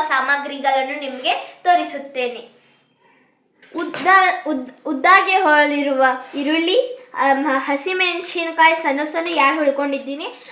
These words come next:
ಅದಾದ್ಮೇಲೆ ಕೊತ್ತಂಬರಿ, ಅದಾದ್ಮೇಲೆ ಒಂದು, ಆ, ಲೆಮನ್, ಅದಾದ್ಮೇಲೆ ಗರಂ ಮಸಾಲ, ಆ, ಕಡಲೆಬೇಳೆ, ಉದ್ದಿನಬೇಳೆ, ಆ, ಜೀರಿಗೆ,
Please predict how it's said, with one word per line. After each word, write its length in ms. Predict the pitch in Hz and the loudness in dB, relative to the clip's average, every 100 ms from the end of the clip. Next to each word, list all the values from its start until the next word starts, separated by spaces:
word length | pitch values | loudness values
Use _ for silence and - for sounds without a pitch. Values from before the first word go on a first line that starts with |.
| - | -8
ಅದಾದ್ಮೇಲೆ 540 | 262 269 269 277 277 277 | -2 0 0 -2 0 0
ಕೊತ್ತಂಬರಿ, 1000 | 277 269 - 311 320 330 339 370 - - - | 0 -2 2 4 4 2 -2 -4 -8 -18 -8
ಅದಾದ್ಮೇಲೆ 960 | 262 269 277 262 262 262 262 254 254 240 | -2 0 2 0 -4 -4 0 0 0 0
ಒಂದು, 600 | 247 254 247 214 226 240 | 0 0 -2 -8 -6 -6
ಆ, 160 | 226 226 - 247 | -6 -8 -10 -10
ಲೆಮನ್, 800 | 247 254 285 339 415 480 - - | -4 0 4 2 2 -6 -16 -6
ಅದಾದ್ಮೇಲೆ 680 | 269 262 247 262 262 254 | -2 -2 0 0 2 2
ಗರಂ 400 | 254 247 277 302 | 0 -2 -2 0
ಮಸಾಲ, 400 | 320 330 359 330 359 - - - - _ _ _ _ - - - - - - | 0 0 4 4 6 2 -4 -16 -20 _ _ _ _ -20 -20 -20 -20 -18 -4
ಆ, 200 | 262 254 | 0 0
ಕಡಲೆಬೇಳೆ, 1040 | 262 269 269 294 330 330 320 320 339 - - | 2 2 4 4 2 2 2 2 2 -2 -8
ಉದ್ದಿನಬೇಳೆ, 1040 | 262 262 302 320 285 311 311 330 330 - - _ - | -10 -6 -4 0 2 4 4 0 -2 -10 -20 _ -8
ಆ, 440 | 254 254 254 254 254 254 440 - - - _ _ _ - 226 | -2 -2 -2 -4 -8 -10 -18 -18 -20 -20 _ _ _ -20 -12
ಜೀರಿಗೆ, 840 | 285 311 330 330 311 330 - - | -4 -4 -4 -8 -6 -6 -6 -12